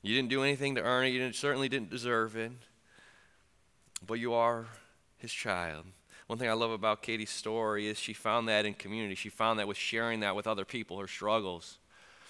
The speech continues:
As the African proverb puts it, "You wanna go fast, go alone. You wanna go far,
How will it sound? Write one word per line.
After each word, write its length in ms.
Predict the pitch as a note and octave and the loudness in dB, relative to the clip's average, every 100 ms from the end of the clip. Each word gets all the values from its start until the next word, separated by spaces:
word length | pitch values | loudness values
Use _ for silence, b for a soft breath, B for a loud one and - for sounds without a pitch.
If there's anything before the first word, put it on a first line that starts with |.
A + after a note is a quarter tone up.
| B | B
As 140 | A#2 A2+ | 4 8
the 100 | A#2+ | 8
African 400 | C3+ B2+ C3+ A2+ | 8 4 -2 4
proverb 600 | C3 B2+ B2+ A#2 A2 - | 8 10 10 6 -2 -2
puts 360 | B2+ B2 - | -2 0 0
it, 140 | A2+ G2 | -2 0
"You 120 | A#2+ | 2
wanna 220 | C#3+ F3 | 2 2
go 140 | D#3 | -2
fast, 480 | - B2+ C3 C3 - | -2 0 2 0 -2
go 180 | A#2 G2+ | -2 0
alone. 360 | F2+ D#2 D2+ E2 _ _ _ b b b b b | -2 -6 -10 -18 _ _ _ b b b b b
You 80 | G#2 | 0
wanna 160 | B2+ | 2
go 140 | C3 B2+ | 2 0
far, 680 | - C3 G#2 F2 F2+ G#2 | 2 4 6 4 -2 -6